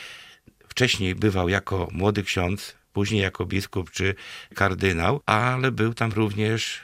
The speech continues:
jako papież. Zresztą tam są, e, na pomniku, który tam jest nad brzegiem jeziora ustawiony, jest napis: "Byłem tu wiele razy jako papież pierwszy i chyba ostatni". I myśmy tam postanowili pojechać.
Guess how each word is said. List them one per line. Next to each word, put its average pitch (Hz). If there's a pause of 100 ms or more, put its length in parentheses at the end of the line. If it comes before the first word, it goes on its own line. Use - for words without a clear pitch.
jako 104
papież. -
Zresztą 95
tam 98
są, 98 (360)
e, 95
na 101
pomniku, 98
który 92
tam 92
jest 92
nad 90
brzegiem 92
jeziora 95 (220)
ustawiony, 101
jest 98
napis: 101 (300)
"Byłem 107
tu 101
wiele 95
razy 104
jako 101
papież -
pierwszy 98 (260)
i 107
chyba 92
ostatni". 92 (500)
I 113
myśmy 127
tam 117
postanowili 110
pojechać. 101